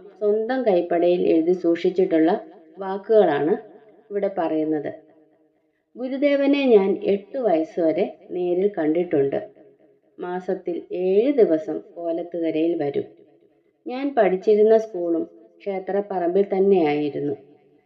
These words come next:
സ്കൂളിലെ ആദ്യ പിരീഡ് കഴിഞ്ഞാൽ ആദ്യം പോകുന്നത്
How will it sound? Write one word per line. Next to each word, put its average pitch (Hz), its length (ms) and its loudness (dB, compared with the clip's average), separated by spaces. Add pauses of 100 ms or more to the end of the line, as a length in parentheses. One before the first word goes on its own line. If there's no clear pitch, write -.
(120)
സ്കൂളിലെ 180 640 0 (200)
ആദ്യ 202 340 2
പിരീഡ് 170 480 0
കഴിഞ്ഞാൽ 156 540 2 (360)
ആദ്യം 220 480 0
പോകുന്നത് 165 600 4